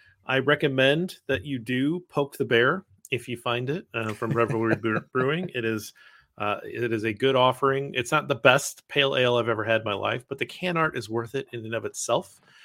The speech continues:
Speaker 1: Uh, so check that out when, when you can. And I think that the next time you hear from us,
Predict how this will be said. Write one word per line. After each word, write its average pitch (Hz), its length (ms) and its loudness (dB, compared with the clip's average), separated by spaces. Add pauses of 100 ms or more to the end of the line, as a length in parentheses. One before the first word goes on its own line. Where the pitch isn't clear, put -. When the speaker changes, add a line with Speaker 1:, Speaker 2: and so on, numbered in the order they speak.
(260)
Speaker 1:
Uh, 104 220 -2
so - 160 -6
check - 240 -4
that 123 160 4
out 123 200 4
when, 117 240 -10
when 120 180 -2
you 107 80 -6
can. 127 300 -2 (420)
And 143 400 4 (100)
I 147 160 2
think 220 300 -4
that 208 280 4
the 165 80 -2
next 185 260 -2
time 175 260 2
you 143 220 -2
hear 131 220 4
from 131 180 -4
us, 190 360 -2